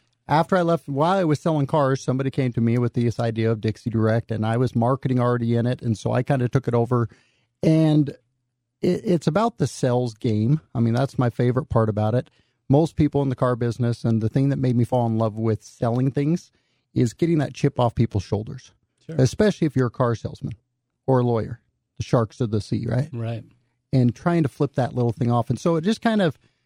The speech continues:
Speaker 1: psychologically was kind of a game to me. But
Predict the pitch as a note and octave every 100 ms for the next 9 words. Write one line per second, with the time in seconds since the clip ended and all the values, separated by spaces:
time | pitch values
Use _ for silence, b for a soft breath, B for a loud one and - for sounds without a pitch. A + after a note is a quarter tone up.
0 | _ _ - - F3+ G#3+ D#3 C3 E3 G3+
1 | - G#3 G#3+ C3+ - D#3 A#2 G#2+ B2 C3
2 | E3+ F3+ F3+ A3 - _ _ _ _ -
3 | - C3+